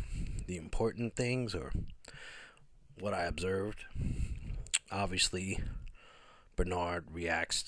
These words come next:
to the death of Arnold's son because that's part of the story. Um, also, you know, Bernard is pondering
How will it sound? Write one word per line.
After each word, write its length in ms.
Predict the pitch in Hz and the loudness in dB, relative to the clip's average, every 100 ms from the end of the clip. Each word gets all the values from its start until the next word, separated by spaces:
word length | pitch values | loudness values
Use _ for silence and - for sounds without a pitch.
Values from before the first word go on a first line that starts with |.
| - | 0
to 260 | 85 80 | 0 -2
the 60 | 76 | -6
death 480 | 87 82 78 - - | -2 0 2 0 -2
of 220 | 73 - | -2 -2
Arnold's 480 | - 87 82 78 - | -2 -2 -2 -2 2
son 560 | - 90 85 85 85 - - - - 82 | 4 4 2 -4 -2 -2 -2 -14 -16 -10
because 260 | 82 87 | -6 -4
that's 220 | 80 78 | -2 2
part 260 | - 78 71 | 8 8 6
of 120 | 71 | -6
the 80 | - | 0
story. 560 | - - 104 - - - - - - - - - - - - - - - - - - - - - - - - - - - - - - - - - - - - - - | 2 6 6 4 -2 -4 -4 -4 -10 -20 -20 -20 -20 -20 -20 -20 -6 -2 0 2 0 0 0 0 0 -2 -6 -20 -20 -20 -20 -20 -20 -20 -20 -20 -20 -20 -20 -20 -12
Um, 920 | - 78 69 62 - 65 - - - - - - - - - - - | -6 -4 -4 -6 -8 -8 -10 -12 -14 -14 -12 -12 -8 -8 -6 -6 2
also, 480 | 90 87 - 87 | 6 6 6 4
you 160 | 87 90 | 2 -2
know, 240 | 80 73 - - - - - - - - | -2 -4 -4 -4 -4 -4 -6 -8 -8 0
Bernard 480 | 85 82 82 80 80 | 2 2 0 0 0
is 160 | 80 - - | -2 2 6
pondering 580 | 95 - 160 156 80 | 8 6 -2 -4 -6